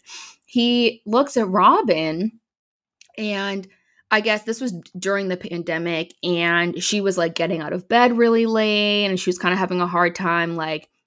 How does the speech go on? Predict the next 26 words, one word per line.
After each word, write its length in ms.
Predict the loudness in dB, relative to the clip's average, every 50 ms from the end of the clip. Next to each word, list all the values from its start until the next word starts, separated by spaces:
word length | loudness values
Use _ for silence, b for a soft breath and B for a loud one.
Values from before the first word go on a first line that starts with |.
| _ _ _ _ _ _ _ _ _ _ _ _ _ _ _ _ _ _ _ _ _ _ _ _ _ 0
basically, 480 | 0 0 2 0 -4 -6 -2 -2 -2 0
yeah, 180 | 2 2 2
like, 240 | 2 0 -2 -2 -2
getting 240 | -2 -4 -2 -2 -2
out 100 | -4 -4
of 100 | -4 -4
bed, 240 | -4 -6 -6 -6 -6
getting 280 | -6 -6 -6 -6 -6
motivated 480 | -6 -6 -6 -6 -6 -6 -8 -8 -8 -10
to 80 | -12
do 220 | -10 -6 -4 -4 -6
things, 520 | -6 -8 -12 -10 -8 -6 -4 -4 -4 -2 0
which 160 | 0 2 2
essentially 400 | 0 0 2 0 0 0 0 -4
she 120 | -2 -2
was 100 | -2 -2
alluding 340 | -2 -2 0 0 0 -2 -2
to 100 | -2 -2
that 120 | -2 -2 -2
she's 280 | -4 -4 -6 -6 -6 -8
kind 220 | -8 -6 -4 -4 -4
of 60 | -4
been 80 | -6
struggling 420 | -8 -4 -4 -4 -2 -2 -4 -4 -4
with 140 | -4 -6 -6
depression, 520 | -10 -6 -4 -4 -4 -2 -2 -4 -4